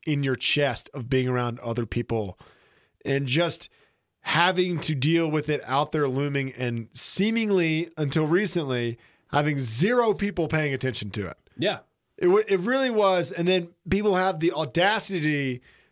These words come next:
Speaker 1: to blame the young folk for being like, "Well, you know what it is?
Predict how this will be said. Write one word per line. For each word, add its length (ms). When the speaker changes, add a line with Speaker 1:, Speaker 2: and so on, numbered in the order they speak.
Speaker 1:
to 100
blame 500
the 80
young 300
folk 320
for 100
being 160
like, 160
"Well, 300
you 80
know 120
what 120
it 100
is? 360